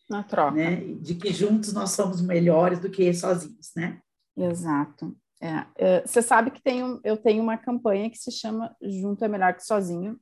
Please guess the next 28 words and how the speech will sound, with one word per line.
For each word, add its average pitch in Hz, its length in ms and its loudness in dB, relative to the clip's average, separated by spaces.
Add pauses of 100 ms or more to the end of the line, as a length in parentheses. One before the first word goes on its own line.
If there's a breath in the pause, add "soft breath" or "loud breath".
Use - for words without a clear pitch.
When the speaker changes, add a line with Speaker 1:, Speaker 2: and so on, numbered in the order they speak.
(260)
Speaker 1:
e 196 600 -8 (1160)
eu 214 120 2
aprendi 240 340 4
isso 233 160 -2
com - 80 0
meu 269 180 4
filho. 240 520 -4 (420)
Rafael, 208 680 2
quando 214 220 -10
tinha 220 180 -8
uns 220 120 -10
cinco 233 240 -4
anos, 208 280 -4
me 214 120 -2
disse 208 380 -8
isso, 185 200 -8
assim, 190 240 -10
"Mamãe, 202 300 0
você 285 120 -6
não 262 120 0
acha 262 200 -6
que 285 180 -2
junto 254 260 0
é 294 60 2
muito 247 260 -4
melhor 254 280 -4
que - 100 -16
sozinho?" 220 560 -6